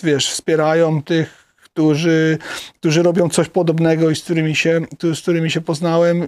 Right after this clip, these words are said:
I jest to całkowicie tylko i wyłącznie samorozwój, nie? Najbardziej jestem zadowolony, inaczej jeszcze, najbardziej, najbardziej jestem zadowolony i tego się nie spodziewałem, w ogóle mi to nie przyszło. Znaczy, jak mówię, nie miałem żadnych myśli na temat tego, co z tego może wyniknąć, nie? Oczywiście, że też myślałem tak jak ty gdzieś tam, że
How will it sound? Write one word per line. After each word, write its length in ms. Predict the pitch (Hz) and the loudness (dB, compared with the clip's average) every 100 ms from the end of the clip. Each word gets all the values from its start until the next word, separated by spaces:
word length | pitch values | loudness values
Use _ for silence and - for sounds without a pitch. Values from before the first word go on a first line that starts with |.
| - | -6
I 580 | 170 190 190 196 202 202 | -4 -2 -2 0 0 0
jest 160 | 208 233 | 0 -2
to 80 | 208 _ _ | -6 _ _
całkowicie 540 | 254 - 247 226 233 | -2 0 0 0 0
tylko 260 | 220 220 208 | -2 0 2
i 40 | |
wyłącznie 420 | 208 202 - 196 - - - - - | 2 0 0 -2 -4 -12 -18 -20 -4
samorozwój, 720 | 196 180 180 156 131 131 127 | 0 2 2 2 0 -2 -2
nie? 180 | 131 151 | 0 0
Najbardziej 420 | 175 202 294 339 | 0 2 2 2
jestem 220 | - 254 | 2 2
zadowolony, 640 | 226 214 202 214 208 208 - - - | 2 2 2 2 2 0 -2 -10 -8
inaczej 340 | 202 214 - 156 | -2 0 0 -2
jeszcze, 200 | - 165 | -2 0
najbardziej, 340 | 175 262 320 247 - | 2 2 2 0 -2
najbardziej 460 | 190 185 214 208 | 0 2 2 2
jestem 260 | 214 - 196 | 2 2 0
zadowolony 520 | 185 190 190 185 175 | 0 2 2 2 2
i 60 | 170 | 2
tego 200 | 190 196 | 2 2
się 140 | 196 | 2
nie 140 | 190 180 | 2 2
spodziewałem, 760 | 180 151 156 156 156 160 165 - | -2 -2 0 2 2 0 -2 -6
w 160 | 151 175 | -4 -2
ogóle 280 | 175 147 | 2 0
mi 80 | 143 | 0
to 100 | 151 | -2
nie 120 | 143 | -2
przyszło. 220 | 135 - 156 135 | -4 -6 -8 -8
Znaczy, 240 | 196 269 233 | -6 -4 -2
jak 100 | 262 | 0
mówię, 200 | 262 226 | 2 2
nie 140 | 226 302 | 2 2
miałem 240 | 320 277 | 2 2
żadnych 300 | 233 208 156 | 2 2 2
myśli 280 | 175 170 160 | 2 2 -2
na 100 | 131 | -4
temat 260 | 156 147 - | -2 -4 -2
tego, 220 | 156 151 | -2 -2
co 200 | - 185 | -2 -2
z 80 | - | -2
tego 200 | 160 147 | -2 -2
może 260 | 147 143 | -2 -2
wyniknąć, 560 | 139 139 123 - - - | 0 -2 -4 -12 -18 -6
nie? 120 | 147 | -4
Oczywiście, 380 | 180 294 - 190 | 2 0 2 0
że 60 | |
też 160 | 180 226 | 0 0
myślałem 340 | 202 208 180 | 2 2 0
tak 100 | 165 | 0
jak 140 | 165 - | -2 -2
ty 160 | 185 | -2
gdzieś 320 | 143 151 151 - | 0 0 0 0
tam, 200 | 147 143 | -2 0
że 160 | 147 | -2